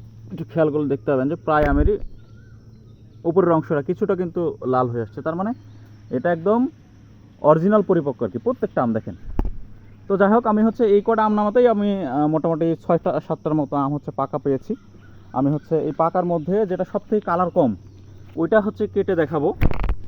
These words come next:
তাহলে বুঝতে পারবেন যে আসলে আমের ভিতরের অবস্থাটা কেমন।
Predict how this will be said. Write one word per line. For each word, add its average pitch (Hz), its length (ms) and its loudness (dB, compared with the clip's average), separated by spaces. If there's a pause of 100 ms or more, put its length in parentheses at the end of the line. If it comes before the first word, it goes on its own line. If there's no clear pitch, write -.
(760)
তাহলে 170 220 2
বুঝতে 180 240 0
পারবেন 165 240 2
যে 151 60 0
আসলে 156 320 -4
আমের 139 360 -2
ভিতরের 139 440 -4
অবস্থাটা 131 560 -8
কেমন। 151 340 -2